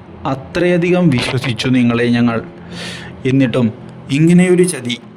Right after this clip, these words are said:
ഇനി നിങ്ങളുമായുള്ള ഒരു ബന്ധവും വേണ്ട.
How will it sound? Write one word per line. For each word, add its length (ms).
ഇനി 320
നിങ്ങളുമായുള്ള 920
ഒരു 320
ബന്ധവും 760
വേണ്ട. 240